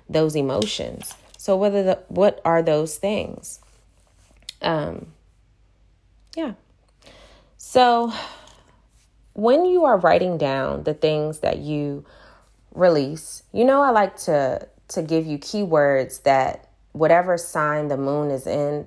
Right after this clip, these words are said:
what, whatever that sign is for, whatever it represents, whatever that specific moon cycle represents, and, you know, keywords that that sign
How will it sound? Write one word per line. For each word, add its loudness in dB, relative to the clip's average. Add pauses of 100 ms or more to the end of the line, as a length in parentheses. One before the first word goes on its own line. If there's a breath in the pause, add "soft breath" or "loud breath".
(140)
what, -6
whatever 0
that -2
sign -6 (760)
is -6
for, -4
whatever 0
it -4
represents, -4 (320 loud breath)
whatever 4
that 2
specific -4
moon -2
cycle -4 (280 loud breath)
represents, 0
and, -6 (100)
you 2
know, 0 (180)
keywords 0
that 0
that 0
sign -4